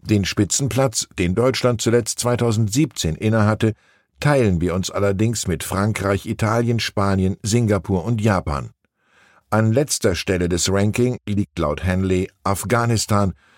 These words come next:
mit dessen Pass man nur in achtzehn Staaten unbürokratisch willkommen ist. Ich wünsche Ihnen einen Tag, an dem sich Ihnen alle Türen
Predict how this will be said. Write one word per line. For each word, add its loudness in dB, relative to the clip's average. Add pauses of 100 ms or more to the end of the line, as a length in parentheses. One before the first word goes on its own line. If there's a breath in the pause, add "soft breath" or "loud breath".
(140)
mit 0
dessen 0
Pass -2
man 0
nur 0
in -2 (100)
achtzehn -2
Staaten -2
unbürokratisch -2
willkommen -4
ist. -10 (720 soft breath)
Ich 0
wünsche 2
Ihnen 0 (160)
einen -2
Tag, -2
an 0
dem 0
sich -8
Ihnen -8 (100)
alle -2
Türen -4